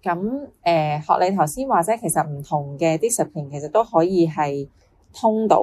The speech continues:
嘅，或者係即係融會貫通到嘅。噉但係會唔會當中，你會唔會睇到，譬如人類學喺你呢一，呢一個成個study同埋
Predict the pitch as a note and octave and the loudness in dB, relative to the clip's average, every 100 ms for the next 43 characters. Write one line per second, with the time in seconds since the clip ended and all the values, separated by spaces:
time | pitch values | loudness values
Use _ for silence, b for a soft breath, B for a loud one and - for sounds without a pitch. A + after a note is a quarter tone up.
0 | A#2+ - - D#3 F3+ G3+ F#3 D3 C#3+ G#3 | 2 -6 -4 -4 -4 -2 0 -2 -2 -2
1 | F#3 D3 C3 C3 C#3 D#3+ D#3 D#3+ F#3+ F3 | 0 -2 -4 -8 -6 -4 -4 -4 -8 -8
2 | E3+ - - - - _ _ - B3 C#4+ | -6 -6 -6 -12 -16 _ _ -8 -6 -2
3 | G3 D#3 D3+ D3 b b b _ G3+ E3+ | 2 2 0 -6 b b b _ 0 0
4 | D3+ F3 A3+ A3+ B3 A#3+ A#3 A#3 A3 - | 0 0 2 0 -2 -4 -4 -6 -10 -6
5 | - E3+ E3 D3+ D3 D3+ - D3+ D#3+ F3 | -2 2 2 0 -4 -8 -4 -2 2 4
6 | D3+ D#3 F3 C4+ F3 D#3 C#3+ C#3+ D3+ D#3+ | 4 2 2 4 4 2 -2 -2 -2 -2
7 | D#3+ D#3+ G#3+ G3+ F#3+ D#3+ G3 G#3+ G#3 _ | -2 0 0 2 2 0 2 2 2 _
8 | _ _ - A3 A3+ G#3+ F#3 E3 E3 C#3+ | _ _ -10 0 0 2 2 2 2 -2
9 | C#3+ D#3+ - G#3+ G3 D3+ - - | 0 0 4 4 4 0 -2 -6